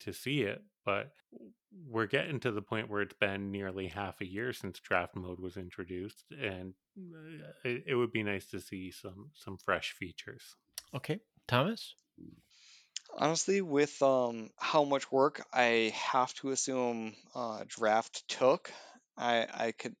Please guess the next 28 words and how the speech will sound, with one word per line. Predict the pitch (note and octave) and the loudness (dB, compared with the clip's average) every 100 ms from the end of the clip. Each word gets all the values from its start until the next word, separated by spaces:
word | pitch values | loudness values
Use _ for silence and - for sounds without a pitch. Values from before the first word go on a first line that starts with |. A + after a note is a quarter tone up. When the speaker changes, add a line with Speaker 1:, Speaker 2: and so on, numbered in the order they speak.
| _ | _
Speaker 3:
and | - A#2 A2+ | -2 0 0
how | G#2 - B2 | -6 2 2
tight-lipped, | - - B2 B2+ - A#2+ - - - | 2 2 2 2 0 0 -2 -16 -8
uh, | A2+ A2 | -6 -6
Sheepyard | G#2 - B2+ - A#2 G#2+ G2+ | -8 -6 -6 0 4 4 2
tends | - A#2+ A2+ - | -2 0 2 0
to | G#2 | 0
be, | G#2+ A2+ C#3 _ - - - _ - | 0 0 -2 _ -20 -20 -20 _ -2
I | A2 G#2+ | 2 2
could | - A#2 | 0 -4
see | - - A2 G#2+ G#2 G2 | -2 0 0 0 -2 -4
them, | G#2 G#2+ G#2 G2 G2+ - | 4 6 6 -2 -12 -10
I | A2 | -8
mean, | G#2 G2 - _ _ - | -6 -8 -12 _ _ -2
honestly, | A2+ - G#2+ | -2 0 -2
draft | F#2+ G#2+ G2+ | 2 0 2
mode | G2+ F#2+ | -2 -4
probably | - G2 F#2 | 2 2 2
took | - A2 - | -2 -2 -2
an | - | -6
entire | A2+ - G#2 G2+ | -6 -2 -2 0
year | G2+ G2 G2+ G2 | -2 0 0 0
worth | F#2+ G#2 G#2 - | 0 0 0 -2
of | G#2 G2 F#2 _ | 0 0 0 _
programming | - G#2 G#2 G2+ G2+ G#2 G2 | 4 4 4 0 0 -4 -6
and | F#2+ | -12
coding | - G#2+ G#2 G2+ G#2 G2+ | 0 2 4 2 -2 -4
and | F#2+ G2 | -6 -8